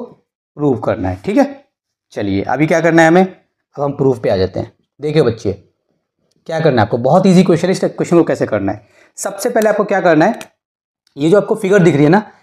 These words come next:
इस फिगर को मैं आपको बताता हूँ। देखिए ये फिगर आप ऐसे बना लीजिए, ठीक है, अपने समझने के लिए। अब ये जो लाइन जा रही है इस लाइन को बाद में बनाएंगे, ठीक है। ये आर है, ये ओ है, ये पी है, ये क्यू है, ये नाइंटी है तो ये भी नाइंटी होगा, ठीक है। कैसे, देखिए हम बोलेंगे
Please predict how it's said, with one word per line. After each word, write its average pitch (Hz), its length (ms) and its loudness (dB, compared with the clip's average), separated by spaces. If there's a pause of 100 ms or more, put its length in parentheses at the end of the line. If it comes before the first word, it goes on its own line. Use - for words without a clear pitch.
(160)
इस 202 160 -12
फिगर 190 220 4
को 196 80 2
मैं 180 100 6
आपको 165 180 0
बताता 123 280 -2
हूँ। 107 60 2
देखिए 104 220 0
ये 170 100 4
फिगर 185 220 2
आप 180 180 2
ऐसे 160 200 2
बना 123 160 0
लीजिए, 90 280 -2
ठीक - 380 -12
है, - 220 -4 (100)
अपने 165 220 -4
समझने 113 420 -2
के 101 100 -6
लिए। 90 240 -8 (340)
अब 147 140 -4
ये 196 100 6
जो 214 80 6
लाइन 165 260 4
जा 180 60 4
रही 185 80 4
है 202 60 6
इस 180 60 6
लाइन 175 120 6
को 175 80 6
बाद 127 180 0
में 131 80 4
बनाएंगे, 95 340 0 (420)
ठीक 165 100 -6
है। 214 140 0 (320)
ये 120 160 2
आर 127 320 4
है, 180 160 6 (440)
ये 135 120 0
ओ 143 220 4
है, 190 300 2
ये 139 120 2
पी 143 280 2
है, 185 160 4 (360)
ये 147 140 -6
क्यू 101 260 -2
है, - 140 -6 (240)
ये 185 100 0
नाइंटी 160 360 4
है 131 60 4
तो 123 80 0
ये 120 100 4
भी 143 80 6
नाइंटी 151 280 2
होगा, 143 200 4 (160)
ठीक 190 80 -4
है। 190 80 -2
कैसे, 165 260 -4
देखिए 110 340 -6 (300)
हम 170 180 -4
बोलेंगे 139 380 2